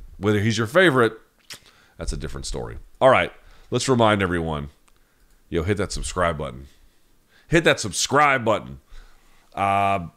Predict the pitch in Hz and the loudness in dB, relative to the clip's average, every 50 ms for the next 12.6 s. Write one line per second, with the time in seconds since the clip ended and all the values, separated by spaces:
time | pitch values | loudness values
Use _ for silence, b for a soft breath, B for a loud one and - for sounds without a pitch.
0 | _ _ - 110 107 98 113 117 131 120 - 139 131 127 117 117 131 123 117 101 | _ _ -6 -4 -2 0 2 2 2 2 0 0 0 0 0 0 0 0 0 2
1 | 120 120 120 - - 113 98 92 - - - 98 90 87 - 92 87 82 82 120 | 2 2 2 2 0 0 0 0 0 -2 0 0 0 0 -2 -6 -6 -4 -2 -2
2 | 127 120 120 117 107 110 110 104 - - 98 90 78 92 92 85 76 71 76 90 | 0 0 2 0 0 0 0 -2 -2 -4 -6 -6 -4 -4 -4 -4 -4 -6 -6 -4
3 | 104 117 135 147 151 139 123 139 127 127 127 135 123 117 110 95 82 78 95 107 | -2 0 0 0 -2 -2 -2 -2 -2 0 2 2 2 2 2 0 -2 -2 0 2
4 | 107 117 117 - - 67 101 98 95 95 98 107 113 113 98 92 87 80 76 - | 2 2 0 0 -4 -4 -4 -2 -2 0 0 0 0 2 0 0 0 0 -2 -6
5 | B B B B B B B 104 110 110 107 110 107 104 98 98 95 - - - | B B B B B B B 2 4 6 6 6 4 4 4 2 0 -2 -8 -10
6 | - 101 92 82 78 78 98 113 143 160 - - - - 101 92 90 98 95 90 | -8 -6 -6 -6 -4 0 2 2 2 2 -2 -8 -8 -6 -4 -2 0 2 2 2
7 | 87 85 82 - 107 110 120 131 156 160 156 b b b b b b - - - | 2 0 -2 -2 0 0 0 0 -2 -4 -4 b b b b b b 0 0 4
8 | 107 110 113 110 110 113 110 107 104 101 95 - - - 104 90 - - 101 90 | 4 4 4 2 2 0 2 2 2 2 0 -2 -4 -6 -6 -6 -6 -8 -6 -4
9 | 87 90 90 101 113 117 120 110 113 113 120 127 131 135 123 98 90 90 80 95 | -4 -2 0 2 4 4 2 2 0 0 0 0 0 0 0 0 -2 -2 -2 0
10 | 98 95 92 92 92 98 110 117 113 113 110 110 135 143 131 117 101 143 165 156 | -2 0 0 0 2 2 2 0 0 0 0 0 -2 -2 -2 -2 0 0 0 0
11 | - 113 113 - - 113 113 127 165 185 220 208 156 135 135 143 170 202 196 - | -2 -6 -8 -6 -4 -2 0 0 2 2 2 0 0 0 2 4 4 4 2 0
12 | - 92 87 87 80 80 85 - - - - | -6 -4 -2 -2 -2 -2 -4 -6 -10 -14 -16